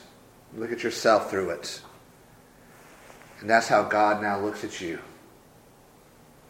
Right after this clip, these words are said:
through the grace of Jesus Christ, whose blood was shed for your sins.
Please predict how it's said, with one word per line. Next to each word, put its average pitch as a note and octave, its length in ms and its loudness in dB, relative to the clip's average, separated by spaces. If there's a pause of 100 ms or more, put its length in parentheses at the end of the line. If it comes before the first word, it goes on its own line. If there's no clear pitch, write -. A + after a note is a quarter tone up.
through A2 120 -6
the F#2 80 -2
grace G#2+ 400 4
of G2 100 -2
Jesus G#2 380 -2
Christ, - 720 -2 (840)
whose G2 200 -2
blood A2 560 2
was G2 160 -4
shed G2+ 560 2 (240)
for G2 120 -4
your F#2 160 2
sins. - 640 -10